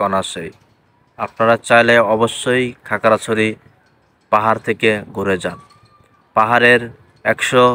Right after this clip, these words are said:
ফুট উপর থেকে পানি ঝিমঝিম করে নিচে আসতে পড়ছে, যা দেখে মন এক নিমিষেই ভালো হয়ে যায়। এখানে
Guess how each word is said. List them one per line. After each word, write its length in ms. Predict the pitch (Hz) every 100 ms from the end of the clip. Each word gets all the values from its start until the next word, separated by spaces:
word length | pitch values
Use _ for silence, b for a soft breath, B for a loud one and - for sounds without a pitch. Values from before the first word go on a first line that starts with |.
| 117
ফুট 300 | 120 117 110
উপর 240 | 110 - 110 -
থেকে 300 | 110 104 107 107 _ _ _ -
পানি 220 | 107 110 110
ঝিমঝিম 460 | 104 107 101 110 110
করে 260 | 113 110 113 110 _ _
নিচে 240 | 113 107 117
আসতে 320 | 101 98 -
পড়ছে, 440 | 98 98 92 - 92 82 _ _ _ _
যা 120 | 117 117
দেখে 300 | 117 113 120
মন 280 | 110 110 110 110 - _ _
এক 160 | - 113 -
নিমিষেই 460 | 113 110 - 117 123 _ _ _
ভালো 200 | 95 98
হয়ে 220 | 95 98 92
যায়। 220 | 90 90 -
এখানে 340 | 120 131 127